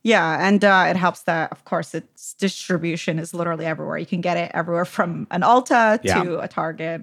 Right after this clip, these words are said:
Speaker 1: Amazon. Uh, and that's, you know, if you're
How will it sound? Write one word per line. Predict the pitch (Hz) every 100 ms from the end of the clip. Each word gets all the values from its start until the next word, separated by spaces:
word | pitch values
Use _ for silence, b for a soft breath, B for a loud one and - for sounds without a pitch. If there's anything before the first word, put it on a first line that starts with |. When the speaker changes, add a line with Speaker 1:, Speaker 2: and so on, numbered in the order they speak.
| 160
Speaker 1:
Amazon. | 156 170 175 170 175 - B B B
Uh, | - 190 185 180
and | 185
that's, | 190 208 - -
you | 226
know, | 165 180 190 _ _
if | - -
you're | 175 170 175